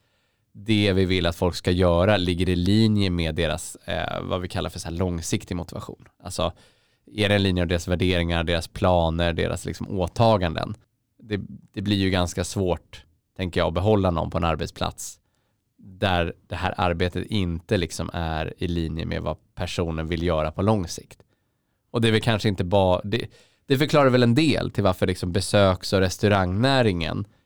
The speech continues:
har det tufft nu att rekrytera. Dels för att det har varit en bransch i kris, men om man också ska vara lite så här krass, alltså, det är ju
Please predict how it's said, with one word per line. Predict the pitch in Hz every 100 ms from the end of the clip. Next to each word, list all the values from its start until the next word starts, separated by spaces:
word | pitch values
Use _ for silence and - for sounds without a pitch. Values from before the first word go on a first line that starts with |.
| _ _
har | - - 98 92
det | 98
tufft | - 180 -
nu | 87 82
att | 87
rekrytera. | 95 101 - 165 107 - 117 _ _ _ _ _
Dels | - 113 127 156 165 160 - - -
för | - 95
att | 85
det | 92
har | 90
varit | 85 85
en | 85
bransch | 85 82 82
i | 85
kris, | - 139 151 156 - - _ _ _
men | 110 110
om |
man | 98
också | 92 - 104
ska | - 110
vara | 98
lite | 95 98 98 87 -
så | 147
här | 80
krass, | - - -
alltså, | - 90
det | 92 80
är | 104 120
ju | 123 117